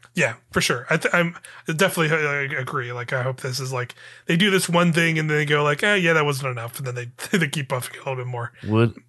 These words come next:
Speaker 2: would love some new Stasis supers. I know it's asking a
Speaker 1: Yeah,
Speaker 2: lot. I'm just
Speaker 1: yeah,
Speaker 2: saying.
Speaker 1: yeah.
Speaker 2: I'm sure it's on, uh, it's on the, it's
Speaker 1: Yeah.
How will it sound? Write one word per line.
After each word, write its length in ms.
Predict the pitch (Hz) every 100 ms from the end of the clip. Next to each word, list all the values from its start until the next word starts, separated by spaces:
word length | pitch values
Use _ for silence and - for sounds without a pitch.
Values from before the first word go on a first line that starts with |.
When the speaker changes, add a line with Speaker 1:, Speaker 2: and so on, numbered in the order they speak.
| -
Speaker 2:
would 240 | 117 117
love 420 | 107 110 117 113
some 180 | - 107
new 140 | 101
Stasis 460 | 98 - 64 - -
supers. 440 | - 87 - 60 -
I 80 | 113
know 140 | 117
it's 100 | 120
asking 260 | 127 131 147
a 60 | 143
Speaker 1:
Yeah, 200 | 135 143
Speaker 2:
lot. 120 | 147
I'm 80 | 160
just 140 | 143
Speaker 1:
yeah, 60 | 135
Speaker 2:
saying. 400 | 117 120 123 120 -
Speaker 1:
yeah. 220 | 135 135
Speaker 2:
I'm 120 | 131
sure 200 | 113 147
it's 120 | 160 175
on, 140 | 180 -
uh, 160 | 127 120
it's 160 | 113
on 260 | 127 170 214
the, 400 | 226 220 220 208 - - - -
it's 240 | 127 127
Speaker 1:
Yeah. 100 | 120